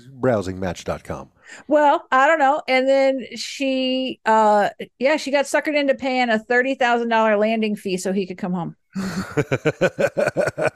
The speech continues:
Speaker 1: That's so sad to hear.
Speaker 2: That, that, that's just the
Speaker 1: It's a little
Speaker 2: lowest of the
Speaker 1: funny, but it's just so
Speaker 2: How,
Speaker 1: sad
Speaker 2: like,
Speaker 1: to
Speaker 2: to
Speaker 1: hear.
Speaker 2: believe that? Oh my
Speaker 1: <laughs>
Speaker 2: gosh.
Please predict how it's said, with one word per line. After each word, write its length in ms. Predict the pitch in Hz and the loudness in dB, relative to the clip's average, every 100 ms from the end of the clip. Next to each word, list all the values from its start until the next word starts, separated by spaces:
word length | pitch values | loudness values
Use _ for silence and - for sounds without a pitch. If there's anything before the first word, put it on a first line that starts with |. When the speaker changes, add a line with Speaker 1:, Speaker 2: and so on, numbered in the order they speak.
| 240 240 240 - | 0 2 0 2
Speaker 1:
That's 260 | 190 156 | 2 2
so 540 | - - 175 156 117 101 | -2 -2 2 4 4 0
sad 520 | - 135 117 104 95 | -2 0 2 0 -2
to 140 | 113 | -4
hear. 460 | 92 101 85 71 - - - - - | 0 -2 -2 -4 -12 -20 -20 -20 -4
Speaker 2:
That, 280 | 262 285 277 | 2 2 2
that, 240 | 226 269 247 | 0 -2 0
that's 280 | 285 320 | 0 0
just 220 | - 403 - | 0 0 2
the 120 | 262 | 2
Speaker 1:
It's 180 | 208 214 | 4 4
a 60 | 190 | 4
little 140 | 190 180 | 4 2
Speaker 2:
lowest 80 | |
of 40 | - | 2
the 60 | |
Speaker 1:
funny, 320 | 160 113 95 80 | 2 2 -2 -4
but 220 | 117 160 | 0 2
it's 160 | 151 - | 2 2
just 320 | 131 135 - | 2 2 2
so 200 | - 240 | 2 4
Speaker 2:
How, 100 | 370 | 4
Speaker 1:
sad 280 | - - 180 | 2 0 2
Speaker 2:
like, 180 | - - | 2 2
Speaker 1:
to 100 | - | 0
Speaker 2:
to 60 | |
Speaker 1:
hear. 180 | 247 285 | 2 4
Speaker 2:
believe 380 | 277 285 311 - | 4 2 2 0
that? 360 | 349 359 392 392 | 2 4 2 2
Oh 300 | 254 277 302 | 0 2 2
my 160 | 240 196 | 0 -2
Speaker 1:
<laughs> 60 | 190 | 0
Speaker 2:
gosh. 500 | 220 240 196 180 | 2 2 0 -4